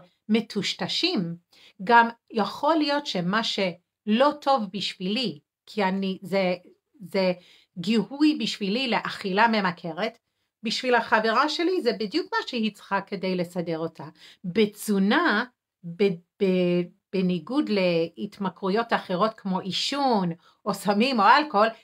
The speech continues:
אין פה איזה שחור לבן או שמשתמשים או שלא משתמשים. וכמו שיש, <laughs> אני חושבת, אנשים באוכלוסיית ישראל, ככה יש שיטות תזונה. וכולן טובות,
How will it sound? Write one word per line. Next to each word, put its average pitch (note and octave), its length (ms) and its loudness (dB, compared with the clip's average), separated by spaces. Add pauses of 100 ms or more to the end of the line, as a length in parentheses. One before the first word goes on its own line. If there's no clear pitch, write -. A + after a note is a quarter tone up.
(160)
אין F#4+ 200 0
פה A#4 240 6
איזה A3+ 320 2
שחור A3 460 2
לבן G3 440 2
או G3 80 0
שמשתמשים F#3+ 640 -6
או F3 60 0
שלא F3 320 -2
משתמשים. D3+ 520 -8 (640)
וכמו B3+ 500 2
שיש, D4+ 640 0 (480)
<laughs> - 520 -6
אני A3+ 180 0
חושבת, D4 480 2 (320)
אנשים G#3 460 0
באוכלוסיית A3+ 680 0
ישראל, G#3+ 360 0 (100)
ככה A#3+ 280 0
יש G#3 260 -2
שיטות G3+ 340 -2
תזונה. F3 440 -2 (600)
וכולן D4+ 880 6
טובות, - 500 -4